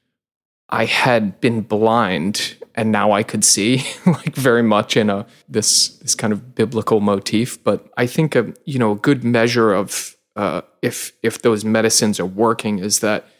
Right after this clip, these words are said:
you become less dependent on substances rather than more. Yeah, so then <sighs> I, I suppose that was my,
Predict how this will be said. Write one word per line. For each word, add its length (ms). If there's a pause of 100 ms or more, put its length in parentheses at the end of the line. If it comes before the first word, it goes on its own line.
(340)
you 80
become 340
less 380
dependent 540
on 160
substances 880 (100)
rather 280
than 240
more. 420 (300)
Yeah, 180
so 180
then 320 (240)
<sighs> 280
I, 160 (100)
I 80
suppose 840 (120)
that 380 (400)
was 280
my, 360